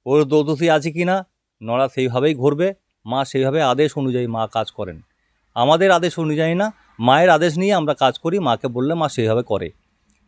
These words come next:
এই ক্ষেত্রে অনেক কিছুই হয়। যদি কারো কিছু, আহ, প্রবলেম হয়ে থাকে,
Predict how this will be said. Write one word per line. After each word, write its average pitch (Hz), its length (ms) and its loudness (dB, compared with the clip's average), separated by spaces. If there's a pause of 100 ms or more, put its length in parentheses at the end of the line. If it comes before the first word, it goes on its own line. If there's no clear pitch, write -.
এই 180 220 4
ক্ষেত্রে 156 500 0
অনেক 175 320 2
কিছুই 233 300 -2
হয়। 104 300 -4 (420)
যদি 156 280 0
কারো 175 300 2
কিছু, 202 400 -2
আহ, 147 280 2
প্রবলেম 165 420 2
হয়ে 160 140 4
থাকে, 110 340 -2